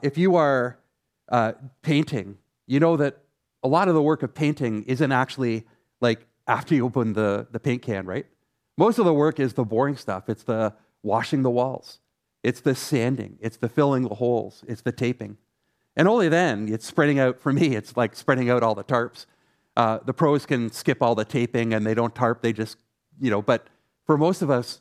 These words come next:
the preparation, even for a pro, is the hard part. For an electrician, you know that an electrician doesn't just show up at your house. There's been an apprenticeship that's gone on. There's been a long training to get to that point.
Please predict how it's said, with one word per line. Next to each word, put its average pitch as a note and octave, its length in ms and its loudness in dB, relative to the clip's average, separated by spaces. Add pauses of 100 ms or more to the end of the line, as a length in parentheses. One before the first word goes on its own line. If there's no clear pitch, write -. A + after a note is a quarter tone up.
(120)
the D3 80 0
preparation, D#3 680 0 (240)
even G3+ 200 2
for F#3+ 120 0
a E3 40 2
pro, C3+ 400 0
is A#2 380 -4
the A2 340 -4 (380)
hard B2 240 -2
part. A2 240 -6 (520)
For E3+ 80 4
an E3+ 60 6
electrician, F3+ 720 -2
you C3 120 0
know D3 180 4
that C#3+ 140 2
an C#3 60 0
electrician C3 600 -4 (600)
doesn't C#3 240 0
just B2+ 160 -6
show C3 100 2
up A#2 160 0
at A2 140 -4 (240)
your G#2 160 -6
house. A2 480 -6 (520)
There's C#3+ 180 2
been D3+ 160 2
an C3 100 0
apprenticeship B2+ 680 -4
that's G2+ 160 -10
gone A2 180 -2
on. G2 180 -2
There's A2+ 200 -4
been B2+ 120 0
a A2+ 80 0
long B2 480 -2 (320)
training B2+ 600 -2 (340)
to A#2+ 300 0
get A#2 180 0
to C3+ 80 -8
that G#2 220 -6
point. G#2+ 240 -12